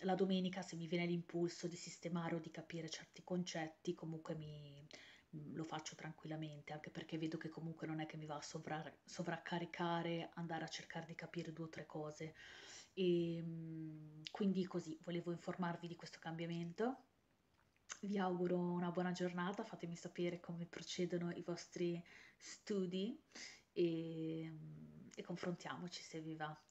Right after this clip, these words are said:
Vi ricordo che il primo di ogni mese io sono in live alle otto di sera in Pizza Asperger,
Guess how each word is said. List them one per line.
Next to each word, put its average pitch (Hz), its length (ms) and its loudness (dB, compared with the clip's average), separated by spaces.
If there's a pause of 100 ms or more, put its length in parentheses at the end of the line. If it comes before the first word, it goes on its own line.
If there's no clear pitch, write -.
(520)
Vi 175 160 6
ricordo 175 580 2
che 160 800 0
il 175 220 0
primo 175 420 2
di 170 80 4
ogni 175 180 4
mese 185 400 4
io 220 220 6
sono 170 240 -2
in 170 120 4
live 180 680 4 (360)
alle 170 180 4
otto 170 240 -2
di 175 100 0
sera 180 760 4
in 160 520 -2
Pizza 175 520 -2
Asperger, 175 960 2